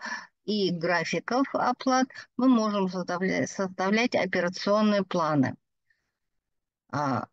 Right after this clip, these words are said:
и на самом деле этот механизм позволяет нам, есть очень интересный способ, точнее, не способ, есть очень интересный момент при работе с,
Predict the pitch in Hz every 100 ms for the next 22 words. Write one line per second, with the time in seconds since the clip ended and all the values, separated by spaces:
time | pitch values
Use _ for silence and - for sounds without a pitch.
0 | _ _ _ _ _ _ _ _ _ _
1 | _ _ _ _ _ _ _ _ _ -
2 | 208 220 202 - 196 202 208 277 277 247
3 | 220 202 196 185 185 135 - - _ _
4 | - 196 190 185 196 185 208 247 269 240
5 | 220 190 180 170 175 190 226 226 214 202
6 | 190 - - - 208 208 190 - 220 202
7 | 185 190 185 185 185 185 180 175 165 165
8 | - 190 180 180 - - - - _ -
9 | 269 196 185 - 185 202 208 359 339 220
10 | 190 185 185 196 - 185 185 185 226 247
11 | 208 185 - - - _ _ - 202 202
12 | 214 240 247 - 190 196 196 214 196 190
13 | 185 190 185 160 165 - - 202 180